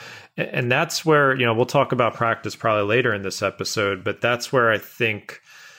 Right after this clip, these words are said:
I always say, like, feel has to be earned.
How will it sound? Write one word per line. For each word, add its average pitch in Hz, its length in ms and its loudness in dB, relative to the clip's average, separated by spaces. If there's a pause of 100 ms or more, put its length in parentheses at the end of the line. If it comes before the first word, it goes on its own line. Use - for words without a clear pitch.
(600)
I 135 120 2
always 151 220 6
say, 127 180 4
like, 110 200 4
feel 120 380 2
has 101 280 -2
to 113 80 -4
be 101 200 -4
earned. 107 560 -2